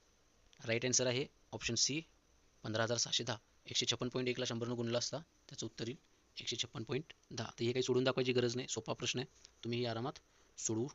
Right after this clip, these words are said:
शकता. Question number fifty-eight, the sum of the first five multiples of three is, तर याच्यामध्ये याचा right answer आहे option B,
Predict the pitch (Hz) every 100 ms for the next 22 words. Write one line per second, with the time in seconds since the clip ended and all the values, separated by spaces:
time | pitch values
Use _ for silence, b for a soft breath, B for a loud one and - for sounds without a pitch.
0 | _ - - - - _ _ _ _ -
1 | _ _ 113 131 135 139 123 135 139 135
2 | 139 147 156 156 151 151 156 - 143 143
3 | 127 135 139 151 - b b - 139 -
4 | 147 123 107 - - B B B 117 123
5 | 135 139 139 131 131 131 135 131 135 123
6 | - 120 127